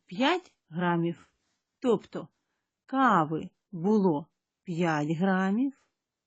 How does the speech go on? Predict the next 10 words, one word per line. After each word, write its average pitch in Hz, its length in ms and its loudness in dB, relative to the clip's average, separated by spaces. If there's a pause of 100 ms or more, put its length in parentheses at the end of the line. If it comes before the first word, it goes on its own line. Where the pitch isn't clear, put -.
(260)
кави 180 520 -6 (680)
п'ять 165 480 -2
грамів, 202 680 -4 (920)
а 190 440 -2 (680)
цукру, 180 840 -2 (800)
цукру 170 640 -4 (1600)
два 165 680 2
помножене 180 1200 2
на 247 200 2
К, 254 520 -2